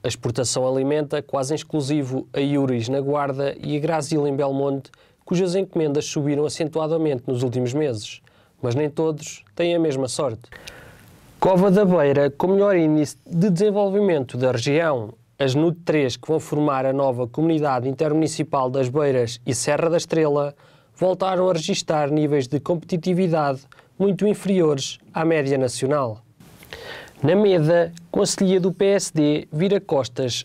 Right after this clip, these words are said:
a Paulo Amaral. A distrital diz ter escolhido o candidato por causa da divisão interna, mas a secção local alega que o indigitado não tem perfil para ser cabeça de lista.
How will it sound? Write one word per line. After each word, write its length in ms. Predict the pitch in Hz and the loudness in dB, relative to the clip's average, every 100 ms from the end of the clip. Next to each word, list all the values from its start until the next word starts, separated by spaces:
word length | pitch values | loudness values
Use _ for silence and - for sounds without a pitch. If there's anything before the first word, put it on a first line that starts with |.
| - | -6
a 80 | 160 | -6
Paulo 380 | - 143 139 131 | -2 0 2 2
Amaral. 540 | 127 139 139 113 113 _ _ _ _ - | 2 0 0 -4 -8 _ _ _ _ -6
A 80 | 139 | -4
distrital 500 | - 147 139 160 151 | -2 -2 0 0 0
diz 180 | 143 | -2
ter 120 | - 160 | 0 0
escolhido 440 | 160 151 151 135 | 0 -2 0 0
o 40 | |
candidato 500 | 120 160 160 156 135 | 0 0 2 2 -2
por 160 | - 135 | -4 -4
causa 320 | - 135 123 | -2 -2 0
da 140 | 131 143 | 0 0
divisão 480 | 165 175 156 160 | 2 2 2 2
interna, 600 | 147 139 160 147 151 151 156 - - _ | 0 0 0 0 -2 -2 -8 -20 -20 _
mas 180 | 185 180 | 0 2
a 60 | 196 | 2
secção 440 | 196 196 - 185 | 0 -2 0 0
local 440 | 185 180 165 147 | 0 0 0 2
alega 380 | 151 151 151 151 | 2 2 2 0
que 120 | 151 | 0
o 40 | 170 | -2
indigitado 640 | 165 170 175 - 147 143 | 0 0 0 0 -2 0
não 120 | 160 | 0
tem 140 | 156 165 | 0 -2
perfil 420 | 160 151 - 165 | -2 -4 -2 0
para 220 | 160 165 | 2 0
ser 220 | 156 165 | 0 -2
cabeça 420 | 151 151 143 - 147 | 0 0 0 0 0
de 80 | |
lista. 440 | 156 165 - 123 | 2 0 -4 -10